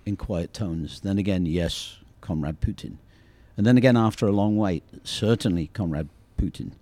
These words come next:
Suddenly, he was galvanized into emotion. "No, Comrade Putin," he barked. "No, that's, that's no. Definitely no. A thousand times no." After a while, he calmed down.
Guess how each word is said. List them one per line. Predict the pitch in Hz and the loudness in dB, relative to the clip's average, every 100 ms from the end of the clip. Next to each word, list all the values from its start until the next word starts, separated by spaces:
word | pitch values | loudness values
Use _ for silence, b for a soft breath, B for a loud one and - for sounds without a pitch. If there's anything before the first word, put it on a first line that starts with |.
| b b b b | b b b b
Suddenly, | - 120 120 95 | -2 2 4 4
he | 107 | 4
was | 98 | 2
galvanized | - 131 127 117 104 107 104 | 2 0 2 2 4 2 4
into | 127 120 135 | 4 8 10
emotion. | 131 175 - 92 - b b b | 10 8 4 0 -2 b b b
"No, | 190 359 208 | 10 12 10
Comrade | 147 160 127 110 87 | 8 6 6 6 2
Putin," | - 107 110 92 | -4 -2 0 0
he | |
barked. | 90 73 - | -2 -4 2
"No, | 135 147 120 82 | 6 6 6 2
that's, | 110 123 104 | -2 -2 -4
that's | 120 107 - | -6 -4 0
no. | 120 165 87 - b b | 8 10 8 4 b b
Definitely | - 175 175 147 123 | 6 8 8 10 10
no. | 107 76 | 10 6
A | 95 | 8
thousand | 180 208 180 160 | 10 12 12 10
times | 131 131 107 | 10 8 8
no." | 120 80 - B B | 6 4 -2 B B
After | 101 104 135 | -2 0 2
a | |
while, | 113 90 98 | 2 4 2
he | 92 101 | 2 -2
calmed | - 90 101 104 | -2 0 2 4
down. | 160 180 - - | 2 0 -4 -8